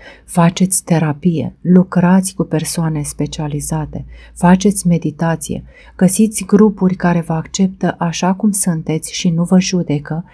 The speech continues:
și nu luați sfaturile decât cele care vi se potrivesc. Chiar și informațiile pe care le aduc eu aici, nu toate se potrivesc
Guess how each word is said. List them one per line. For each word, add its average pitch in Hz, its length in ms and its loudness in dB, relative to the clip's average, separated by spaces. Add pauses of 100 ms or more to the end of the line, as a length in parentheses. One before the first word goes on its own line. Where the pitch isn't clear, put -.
și - 200 0
nu 185 180 6
luați 180 260 4
sfaturile 160 560 -4
decât 147 380 -4
cele 180 380 2
care 165 300 -2
vi 147 120 -8
se 143 180 -2
potrivesc. 139 840 -6 (640)
Chiar 220 260 8
și 226 180 2
informațiile 214 760 4
pe 165 140 -4
care 160 300 0
le 156 80 -2
aduc 160 360 -4
eu 180 200 4
aici, 165 360 -2 (440)
nu 202 340 8
toate 208 440 2
se 165 200 -2
potrivesc 156 840 -4